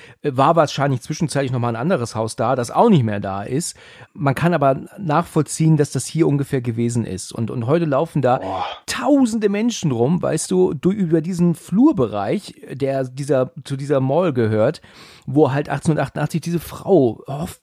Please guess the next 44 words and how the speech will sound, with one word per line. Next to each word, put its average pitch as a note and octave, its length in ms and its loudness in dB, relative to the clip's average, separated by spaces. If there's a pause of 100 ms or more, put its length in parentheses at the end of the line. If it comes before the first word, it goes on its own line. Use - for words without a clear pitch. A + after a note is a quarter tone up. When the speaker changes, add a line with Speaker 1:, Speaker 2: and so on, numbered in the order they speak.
(180)
Speaker 1:
extremst - 600 -8
ausgeweitet A#2+ 560 -6
wurde, F2+ 240 -8
ja. A2+ 180 -10 (420)
Speaker 2:
Oh. F#2+ 240 0 (400)
Speaker 1:
Und, - 280 0
und F3+ 100 4
dann G3 100 4
weißt G#3 200 0
du F3+ 40 0
auch E3 60 2
noch F#3+ 60 4
nicht G3 120 0
mal, C#3+ 120 2
wer C#3+ 60 0
es B2 180 -6
war. F3+ 400 -8 (640)
Da - 80 -14
kommen A2+ 180 -2
wir A2 60 2
Speaker 2:
Ja. G#2+ 60 2
Speaker 1:
noch - 80 -10
dazu. - 500 -2 (420)
Speaker 2:
Da G#2+ 80 4
läuft A2+ 200 6
dann, A#2+ 120 4
dann A#2+ 160 4
so, A#2 180 0
so, G#2+ 160 -2
so A2 100 -6
ein G#2 60 -2
kalter B2 300 2
Schauer C3 300 2
den G2+ 120 0
Rücken A2 180 -4
runter, G#2 240 -2
wenn G#2 80 -4
man G#2 120 -2
dann G2+ 120 -2
genau G2+ 240 2
da G2+ 120 -2
steht, - 340 -6
oder? A#2 160 0
Speaker 1:
Richtig, B2+ 560 0